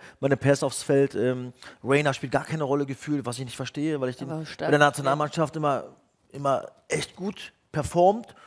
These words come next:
Speaker 1: obwohl er kaum spielt. Ich finde, dass der ein paar Minuten mehr bräuchte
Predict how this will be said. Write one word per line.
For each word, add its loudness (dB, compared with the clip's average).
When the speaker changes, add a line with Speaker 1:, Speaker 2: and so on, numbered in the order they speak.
Speaker 1:
obwohl 2
er 8
kaum 2
spielt. -4
Ich -20
finde, -4
dass 0
der 4
ein 2
paar 0
Minuten -4
mehr 2
bräuchte 2